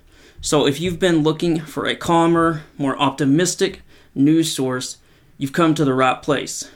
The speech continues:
In fact, you've probably come to about the only place. We'll get started tonight with a little bit of good news,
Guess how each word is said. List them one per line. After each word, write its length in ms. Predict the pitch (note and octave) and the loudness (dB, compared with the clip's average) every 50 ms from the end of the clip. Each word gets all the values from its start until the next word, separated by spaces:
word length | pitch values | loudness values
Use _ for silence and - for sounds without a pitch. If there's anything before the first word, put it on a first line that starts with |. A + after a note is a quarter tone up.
| - _ - | -20 _ -8
In 140 | - C#3+ C#3 | -6 -6 -2
fact, 420 | - F#3+ E3+ D#3 C#3+ C#3 - - - | -2 0 0 0 -2 -4 -6 -10 -6
you've 200 | D3+ D3+ D#3 D#3 | -4 -4 -4 -4
probably 400 | - G#3 G#3 G#3 G3 E3+ E3 E3+ | -2 -2 0 2 2 2 2 2
come 300 | D#3 E3+ E3+ D#3+ D3+ D3 | 2 2 2 2 2 2
to 100 | - E3 | 2 0
about 280 | D3+ C#3 D3 C#3 C3+ C3+ | 0 0 0 0 0 0
the 120 | C#3+ C#3 | 0 0
only 200 | C3+ C3+ C3 B2 | 0 0 0 -2
place. 420 | A#2+ - A#2+ A2+ - - - - - _ _ _ _ _ _ _ _ _ _ _ _ _ - - - | -6 -8 -12 -12 -10 -10 -12 -12 -14 _ _ _ _ _ _ _ _ _ _ _ _ _ -20 -12 -6
We'll 280 | - C#3 E3 E3 D3+ | 0 2 2 2 2
get 280 | D3 - - F#3+ F3 - | 0 -2 -2 -2 -2 -2
started 380 | - - G#3+ G3 F#3+ F#3 D#3+ | 0 2 2 4 4 2 0
tonight 440 | D3+ D#3 D#3 D3+ D3+ D3 - - - | 0 2 2 4 4 2 2 0 -4
with 180 | D3 C#3+ C#3 - | -4 -4 -4 -4
a 100 | - D#3 | -4 -4
little 320 | E3+ F#3+ G3+ C4 C4 B3 | -4 0 2 2 2 2
bit 260 | G3 F3 G3+ F#3+ F3 | 4 4 2 2 2
of 220 | D#3+ C#3 - - - | 0 -2 -4 -4 -2
good 220 | D#3+ D#3 C#3+ C#3 | -2 0 0 0
news, 360 | C3+ C3+ B2+ A2+ F#2 - - | 0 0 0 -2 -6 -12 -14